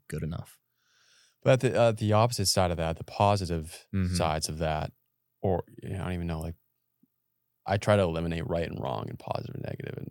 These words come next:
Speaker 2: like, with going back
Speaker 1: Right,
Speaker 2: to the laws
Speaker 1: there's
Speaker 2: of
Speaker 1: very,
Speaker 2: hermetics,
Speaker 1: yeah, yeah,
Speaker 2: you know, 'cause,
Speaker 1: very
Speaker 2: like,
Speaker 1: much in
Speaker 2: 'cause
Speaker 1: that vein of there's only feedback. There's no good or
Speaker 2: there's
Speaker 1: bad, there's
Speaker 2: feedback and
Speaker 1: feedback.
Speaker 2: information. And so
Speaker 1: Yeah.
Speaker 2: some of those painful moments and the ability to be a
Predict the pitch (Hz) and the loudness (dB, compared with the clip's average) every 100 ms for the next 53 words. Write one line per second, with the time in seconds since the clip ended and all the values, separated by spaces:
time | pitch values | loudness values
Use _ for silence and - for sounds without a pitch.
0 | - - - - - - 95 92 90 85 | -14 -16 -14 -14 -16 -2 2 4 4 4
1 | 87 90 92 90 85 87 104 120 117 107 | 4 4 4 2 -2 2 6 8 6 4
2 | 101 110 101 92 87 90 87 98 110 107 | 4 6 4 2 0 0 0 4 6 6
3 | 104 98 90 - - - 110 90 87 95 | 4 2 0 -4 -4 2 2 2 0 0
4 | 90 87 90 101 110 107 98 87 82 69 | 0 -2 0 2 2 2 -2 -6 -8 -10
5 | - - - 98 95 95 90 87 82 78 | -12 -16 -6 -4 0 -2 0 0 2 4
6 | 104 95 87 82 85 87 90 90 - 85 | 6 6 4 0 -2 -2 0 -2 -2 -4
7 | 85 - 87 87 - 101 98 92 87 - | -2 0 0 0 -2 0 2 2 -2 -4
8 | - 98 87 90 87 87 90 87 87 85 | -2 -2 -2 -2 -2 0 0 0 -2 -2
9 | 87 85 - _ _ _ _ _ _ 104 | -2 -4 -8 _ _ _ _ _ _ 0
10 | 95 90 92 90 87 85 90 87 82 80 | 2 4 4 2 0 0 2 2 0 -2